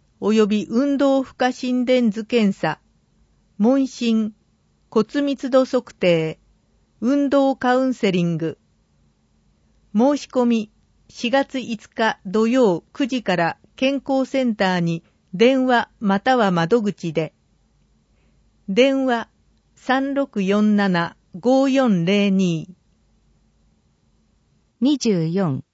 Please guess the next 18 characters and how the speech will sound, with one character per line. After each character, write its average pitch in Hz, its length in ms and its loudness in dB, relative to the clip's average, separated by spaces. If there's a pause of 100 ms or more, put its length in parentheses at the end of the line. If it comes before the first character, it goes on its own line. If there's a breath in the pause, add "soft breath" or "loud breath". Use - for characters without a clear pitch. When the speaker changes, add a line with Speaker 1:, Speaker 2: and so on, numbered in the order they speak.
Speaker 2:
保 - 140 -4
険。 185 400 -4 (1600)
難 269 320 0
病 262 300 2
医 214 40 -2
療 247 240 0
相 226 280 -2
談 196 240 -2
室。 - 360 -14 (1400)
日 254 320 -4
時、 - 240 -10 (420)
四 - 220 -8
月 294 280 -4
十 262 220 -2
八 226 320 -4
日 208 320 -2
金 226 300 0
曜、 180 360 -4